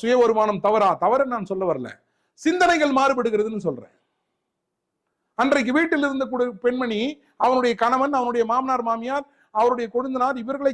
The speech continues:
சார்ந்துதான் அவனுடைய வாழ்க்கை அமைந்தது. இன்றைக்கு அவர்களுக்கென்று ஒரு தனிப்பட்ட வாழ்க்கை அமைந்து விட்டது காலத்தினுடைய பரிணாமம். நான் அதை பத்தி பேச, தவறாவே சொல்லல. எஸ், வேணும், பெண் சுதந்திரம் வேணும்.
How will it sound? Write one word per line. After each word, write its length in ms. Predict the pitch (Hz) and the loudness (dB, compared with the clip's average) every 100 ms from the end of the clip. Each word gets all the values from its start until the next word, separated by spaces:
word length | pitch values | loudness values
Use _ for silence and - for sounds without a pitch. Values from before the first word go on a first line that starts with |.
| - | 0
சார்ந்துதான் 380 | 277 277 277 269 | -2 0 -4 -4
அவனுடைய 240 | 254 240 220 | -6 -4 -2
வாழ்க்கை 280 | 269 - 254 | -2 -2 -6
அமைந்தது. 340 | 247 240 214 190 | -6 -8 -6 -6
இன்றைக்கு 280 | 226 269 233 208 240 | -4 -6 -2 0 2
அவர்களுக்கென்று 600 | 359 359 349 339 320 311 | 2 0 -2 -4 -4 -6
ஒரு 80 | 269 269 | -2 -4
தனிப்பட்ட 380 | 320 320 294 254 247 | -4 -6 -6 -2 0
வாழ்க்கை 340 | 330 - 302 269 | 0 -2 -8 -8
அமைந்து 260 | 269 262 247 | -8 -12 -8
விட்டது 240 | 226 240 240 | -6 -2 2
காலத்தினுடைய 520 | 285 311 262 240 226 214 | 2 0 -8 -10 -8 -8
பரிணாமம். 420 | 208 180 127 98 _ _ _ _ _ _ _ _ _ _ _ _ _ _ _ _ _ _ _ _ _ _ 220 | -8 -8 -10 -20 _ _ _ _ _ _ _ _ _ _ _ _ _ _ _ _ _ _ _ _ _ _ 0
நான் 120 | 269 | 2
அதை 100 | 311 | 2
பத்தி 160 | 339 320 | -2 -2
பேச, 100 | 320 - 247 | -2 -2 0
தவறாவே 320 | 302 320 302 - | 2 2 0 0
சொல்லல. 300 | 240 214 127 123 240 | -2 0 -4 0 -2
எஸ், 160 | - - _ _ _ _ _ _ _ _ - | -2 -14 _ _ _ _ _ _ _ _ 0
வேணும், 280 | 247 196 110 _ _ _ _ _ _ _ _ _ 202 | 0 0 -6 _ _ _ _ _ _ _ _ _ -2
பெண் 180 | 233 254 | -2 0
சுதந்திரம் 380 | 233 214 190 202 | 0 0 -2 -4
வேணும். 220 | 143 | -4